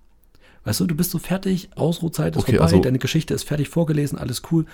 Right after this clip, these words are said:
Speaker 1: Der Kleine
Speaker 2: Mhm.
Speaker 1: sowieso, "Oh ja, ich will aufstehen." Klar, steh auf. Und du greifst einfach nur neben dich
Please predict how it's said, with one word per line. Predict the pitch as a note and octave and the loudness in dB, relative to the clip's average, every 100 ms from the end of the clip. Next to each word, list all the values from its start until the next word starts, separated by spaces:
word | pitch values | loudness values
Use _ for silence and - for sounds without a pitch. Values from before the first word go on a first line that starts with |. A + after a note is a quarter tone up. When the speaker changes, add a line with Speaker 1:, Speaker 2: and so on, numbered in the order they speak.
| - - - - | -20 -20 -16 -2
Speaker 1:
Der | A#2 | 0
Kleine | - C3+ C3 | 4 4 6
Speaker 2:
Mhm. | |
Speaker 1:
sowieso, | A2 G#2+ C3+ E3 - | 6 6 4 0 0
"Oh | D3 | 0
ja, | C#3 C3+ | 0 0
ich | B2+ | -2
will | B2+ | -2
aufstehen." | E3+ D3+ D3+ D3 - | -2 -2 -2 -2 -4
Klar, | - F#2+ A2 | -8 -4 -2
steh | - G2 | -2 0
auf. | B2 - - - - | 0 -2 -8 -16 -4
Und | G#2 | -2
du | D3+ | 0
greifst | B2 - F#3+ | -2 -4 -4
einfach | F#3+ E3+ | -2 2
nur | D#3+ | 4
neben | B2 A#2+ F#2+ | 4 4 4
dich | A#2 - | 2 -4